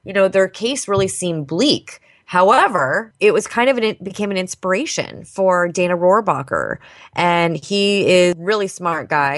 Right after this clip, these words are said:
and Sam Farrar. They introduced a new amendment to this year's bill, and this is the Cromnibus bill. This was to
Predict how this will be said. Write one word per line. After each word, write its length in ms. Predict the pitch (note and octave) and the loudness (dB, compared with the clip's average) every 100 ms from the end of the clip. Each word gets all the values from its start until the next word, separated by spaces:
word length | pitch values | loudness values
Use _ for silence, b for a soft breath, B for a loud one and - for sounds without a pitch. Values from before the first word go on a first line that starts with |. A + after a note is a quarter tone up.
| E3+ | -6
and 160 | - D3 | -10 -10
Sam 300 | - F3 D#3+ | -6 -6 -6
Farrar. 500 | - D#3 C#3 E2+ G2+ b b b _ | -6 -4 -2 -4 -8 b b b _
They 120 | G#3+ | 0
introduced 400 | A#3 B3 B3 A3+ | 0 -2 -4 -4
a 60 | F3 | -2
new 100 | F3+ | -2
amendment 500 | F3 E3+ F3 D#3 - | -2 -2 -4 -6 -10
to 460 | - E3 D#3 D3 - C3 - | -8 -4 -2 -4 -6 -10 -8
this 220 | D3+ - | -8 -2
year's 220 | F3+ E3 C3+ | 2 2 2
bill, 480 | F#3 G3 F2 - _ - | 2 4 2 -2 _ -4
and 180 | F3 F3 | -2 -2
this 100 | G#3 | -4
is 100 | G#3+ | -6
the 40 | |
Cromnibus 720 | - G#3+ G3+ G#3 F#3+ D3 C3 - | -2 2 2 2 -2 -6 -6 -8
bill. 240 | G#2 C#2 | -8 -6
This 160 | E3+ G#3 | -8 -8
was 140 | G3 | -8
to 360 | - F#3+ F3+ | -4 -2 -2